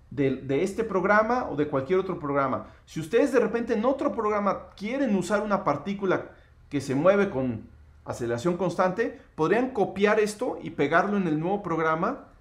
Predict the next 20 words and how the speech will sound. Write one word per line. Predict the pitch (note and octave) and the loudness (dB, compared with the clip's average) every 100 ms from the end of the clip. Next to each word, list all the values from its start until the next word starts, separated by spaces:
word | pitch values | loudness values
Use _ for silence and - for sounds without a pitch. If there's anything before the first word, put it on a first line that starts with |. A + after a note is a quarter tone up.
| _ | _
¿sí? | - F3 G#3+ - - - | -6 -6 -6 -14 -20 -6
Y | D#3 | -4
usarlo | - G#3 A#3+ A3+ | 2 2 2 0
tal | A3+ G#3+ | -2 0
cual. | A3+ C4+ C4+ - - - _ _ - - _ _ - - - - - | 0 0 0 -10 -20 -20 _ _ -20 -20 _ _ -20 -20 -20 -18 -4
Este, | D3+ D3 - D#3+ D3+ D3+ D3 | -2 -4 -4 0 2 2 2
porque | D#3+ D#3+ | 0 6
esto | G3 G3+ | 4 4
es | B3 - | -4 -2
totalmente | G3 F3+ G3 G#3+ G#3+ G#3+ G3+ | -4 2 4 4 2 -2 0
independiente. | G#3 F3+ E3+ D3+ D3+ D3+ C#3 B2 A2 - - - | 2 2 0 -4 0 0 0 -6 -12 -16 -20 -12
Entonces, | - F3 F3 - - - | -2 0 0 -4 -8 2
este | A#3+ - B3 | 2 2 -2
nivel | A#3 A3+ A3+ | 0 0 0
de | A3 | 0
organización | G3 F3 D#3+ D3+ F#3+ | 0 0 -2 -4 -2
de | G3+ | -4
código | G3+ G#3+ F3 E3+ F#3+ - - | 0 2 2 0 -2 -6 -12
nos | E3 E3+ - | -2 -2 0
permite | F#3 F#3+ G#3+ - G3 G3 | -2 0 -2 0 0 0